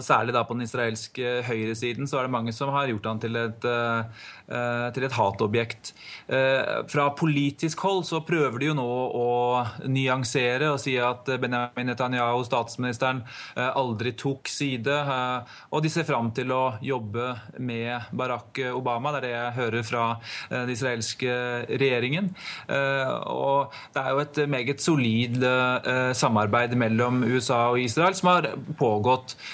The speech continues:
eh, på tross av de motsetningene som har vært, eh, mellom, eh, Obama og Netanyahu rent, eh, personlig.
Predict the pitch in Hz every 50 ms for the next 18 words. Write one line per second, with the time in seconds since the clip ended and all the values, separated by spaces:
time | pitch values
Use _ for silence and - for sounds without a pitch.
0 | - - 135 131 127 127 131 127 - 123 113 - 131 139 - - - - - 113
1 | 120 120 123 123 120 120 120 120 123 123 123 117 113 113 113 - 123 110 113 120
2 | 120 123 127 135 139 - 139 131 123 117 113 117 - - - - 143 127 123 123
3 | 123 123 120 123 117 110 113 113 117 120 120 127 117 120 - - - - - 123
4 | 127 127 - 139 123 120 113 110 107 110 117 120 117 117 117 - 117 117 113 117
5 | 120 113 - 127 120 120 120 110 107 104 107 113 113 117 120 117 120 117 113 113
6 | 110 110 113 123 120 113 - 120 113 120 113 110 107 113 120